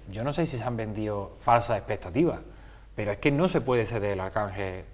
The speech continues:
mm, como pretende el Córdoba Club de Fútbol.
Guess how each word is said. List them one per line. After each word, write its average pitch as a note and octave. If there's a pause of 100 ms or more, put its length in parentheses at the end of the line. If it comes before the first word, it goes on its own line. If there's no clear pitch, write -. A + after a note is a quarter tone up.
(200)
mm, F#2
como A2 (140)
pretende A2+
el G2
Córdoba G#2
Club G2
de F#2
Fútbol. C#3+